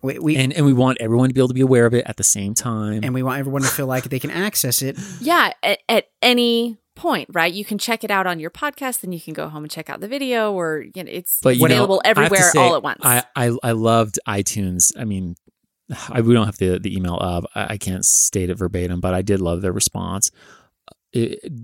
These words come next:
Speaker 2: the word apologize was in there. It, they didn't apologize for how they labeled it, but it was something like, I, "We, we apologize for any confusion over the, uh, the last response.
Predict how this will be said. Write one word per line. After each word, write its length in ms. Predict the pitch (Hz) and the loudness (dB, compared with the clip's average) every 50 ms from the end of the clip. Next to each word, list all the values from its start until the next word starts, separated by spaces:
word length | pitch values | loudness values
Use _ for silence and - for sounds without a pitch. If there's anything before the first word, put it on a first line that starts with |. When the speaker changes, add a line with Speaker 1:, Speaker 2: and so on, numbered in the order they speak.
| - _ | -18 _
Speaker 2:
the 100 | - 143 131 | 2 2 4
word 340 | 127 151 170 175 170 147 - - | 6 6 6 6 4 2 -2 -4
apologize 840 | 127 - - - - 117 117 113 104 95 104 95 87 87 82 82 95 | -6 -6 -6 -6 -2 0 0 2 2 0 0 -2 -2 -4 -4 -6 -6
was 300 | 95 95 98 90 82 - | -4 -4 -2 -2 -2 -4
in 220 | 85 85 80 78 | -4 -6 -8 -10
there. 340 | 80 78 80 85 87 87 - _ _ _ _ _ _ _ _ _ _ _ | -10 -10 -10 -12 -14 -16 -18 _ _ _ _ _ _ _ _ _ _ _
It, 180 | - 107 104 101 | -6 -4 -2 0
they 120 | 123 139 | 2 4
didn't 160 | 143 185 185 | 4 4 2
apologize 580 | 160 131 - - 151 139 131 120 123 113 110 104 | 2 0 2 4 6 6 6 6 6 4 4 4
for 160 | - - 101 | 2 0 -2
how 140 | 98 104 98 | -2 -2 -4
they 100 | 92 92 | -4 -4
labeled 380 | 85 92 95 98 98 92 92 87 | -4 -4 -2 -2 -2 -2 -2 -4
it, 140 | 90 - - | -4 -6 -8
but 160 | 95 95 92 | -10 -10 -8
it 140 | - 120 120 | -4 -2 0
was 80 | 110 - | 2 2
something 260 | - 127 120 - 107 | 0 0 -2 -4 -4
like, 180 | 104 95 92 85 | -4 -4 -4 -6
I, 120 | 80 - - _ _ - - - - _ _ | -6 -8 -10 _ _ -20 -20 -20 -20 _ _
"We, 260 | 165 170 180 - - _ | 0 2 2 0 -2 _
we 160 | - 139 147 | -6 0 2
apologize 680 | 139 123 - _ - - - 175 202 175 - 120 - - | 2 0 0 _ -8 -8 -4 -4 -2 0 2 2 2 2
for 260 | - - 101 95 - - | 2 0 0 0 0 0
any 220 | - 117 113 104 | -2 -2 -2 -2
confusion 720 | - - 95 85 - - - 139 160 156 120 104 90 82 82 - | -4 -6 -8 -8 -8 -4 0 0 0 2 2 0 0 0 0 0
over 280 | 110 98 98 101 95 | 0 2 2 2 2
the, 380 | 87 95 92 87 85 82 82 - _ _ _ _ _ _ _ _ _ _ _ _ - | 2 2 2 0 0 -2 -4 -6 _ _ _ _ _ _ _ _ _ _ _ _ -4
uh, 360 | - 98 90 85 82 82 80 92 101 - _ _ _ _ _ _ _ _ _ _ _ _ _ _ _ _ _ _ _ _ _ _ _ _ _ - | -2 -2 0 0 -2 -2 -4 -6 -8 -14 _ _ _ _ _ _ _ _ _ _ _ _ _ _ _ _ _ _ _ _ _ _ _ _ _ -14
the 420 | 113 - 120 - - 101 95 92 | -14 -14 -8 -4 -2 0 0 0
last 380 | 92 117 127 131 123 - - - | 0 0 -2 0 0 -2 -2 -2
response. 520 | 98 - - - 151 139 120 104 - - | -2 -2 -2 0 0 0 0 0 -2 -4